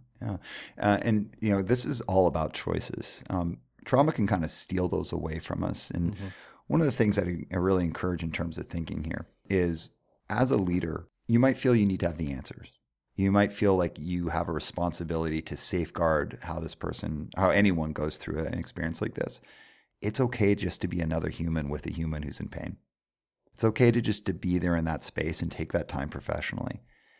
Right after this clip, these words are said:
Speaker 1: If you find yourself outmatched, it's not the person on the other end. It's this significant trauma that's been, um, that they're carrying with them.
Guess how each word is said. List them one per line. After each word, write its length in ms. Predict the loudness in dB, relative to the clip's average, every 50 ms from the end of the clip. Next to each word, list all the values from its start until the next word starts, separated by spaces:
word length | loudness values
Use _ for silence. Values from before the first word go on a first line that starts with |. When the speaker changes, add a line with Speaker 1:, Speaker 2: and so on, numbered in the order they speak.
| _ _ _ _ _ _ _ _ _ _ _ _ 4
Speaker 1:
If 240 | 4 6 4 4
you 120 | 2 0 0
find 360 | 0 -2 0 2 2 2 2
yourself 720 | 2 0 0 -2 -2 0 0 0 0 0 -4 -8 -16 -16 _ _ -2 0
outmatched, 760 | 0 0 0 -2 -6 -4 -4 -4 -4 -4 -6 -10 -12 -14 _ _ _ _ _ _ _ _ _ _ _ _ _ _ -2
it's 180 | -2 -2 0 0
not 280 | 2 2 2 2 2
the 80 | 0 -2
person 340 | 0 2 2 2 2 2 2
on 160 | 2 2 2
the 120 | 0 -2
other 220 | -2 -2 -2 -2 0
end. 420 | 0 0 -2 -2 -4 -6 -8 -12 _ _ -6
It's 240 | -4 -4 -4 -4 -4
this 400 | 0 0 0 0 0 -2 -2 -6 _ _ _ _ _
significant 720 | -8 -6 -4 -4 -2 -2 0 0 0 0 -2 -4 -4 -6
trauma 440 | -6 -6 -4 -4 -2 0 0 -2 -2
that's 260 | -2 -4 -6 -6 -8
been, 340 | -6 -6 -6 -4 -4 -6 -6 -6
um, 220 | -6 -6 -6 -6
that 120 | -6 -6 -4
they're 100 | -6 -6
carrying 400 | -4 -4 -4 -4 -2 -4 -4 -6
with 140 | -8 -10 -8
them. 220 | -8 -8 -8 -8